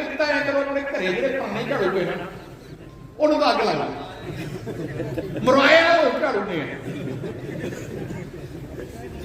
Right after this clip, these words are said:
ਆਪਾਂ ਹੁਣ ਮੈਂ ਪਾਰਟੀ ਨੇ ਫੈਸਲਾ ਕੀਤਾ, ਹੁਣ ਆਪਣੇ ਦੋ ਮਹੀਨੇ ਰਹਿ ਗਏ। ਅਪ੍ਰੈਲ ਮਹੀਨੇ 'ਚ, ਫਰਵਰੀ, ਮਾਰਚ ਮਹੀਨੇ ਦੇ ਪਹਿਲੇ ਹਫ਼ਤੇ ਕੋਡ ਲੱਗ ਜਾਣਾ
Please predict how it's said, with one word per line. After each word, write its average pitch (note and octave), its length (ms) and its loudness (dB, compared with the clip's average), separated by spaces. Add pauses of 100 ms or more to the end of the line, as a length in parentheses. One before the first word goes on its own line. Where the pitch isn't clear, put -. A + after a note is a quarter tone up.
(880)
ਆਪਾਂ A3 340 6 (1120)
ਹੁਣ C4 200 6
ਮੈਂ A#3+ 320 0 (800)
ਪਾਰਟੀ G#3 360 0
ਨੇ A3 120 2 (100)
ਫੈਸਲਾ G#3 320 0
ਕੀਤਾ, F3 280 -2
ਹੁਣ - 140 -2
ਆਪਣੇ A3 300 -4 (520)
ਦੋ F#3 120 6 (640)
ਮਹੀਨੇ E3+ 240 0
ਰਹਿ C#3 140 0
ਗਏ। C#3+ 280 -4 (580)
ਅਪ੍ਰੈਲ G3+ 480 6
ਮਹੀਨੇ G3 280 -2
'ਚ, - 180 -4 (280)
ਫਰਵਰੀ, B3+ 360 6 (280)
ਮਾਰਚ C#4+ 440 2
ਮਹੀਨੇ B3 220 4
ਦੇ C4 120 2
ਪਹਿਲੇ C4+ 240 4
ਹਫ਼ਤੇ B3+ 340 2
ਕੋਡ A3+ 220 8
ਲੱਗ A3 160 6
ਜਾਣਾ G#3+ 300 -2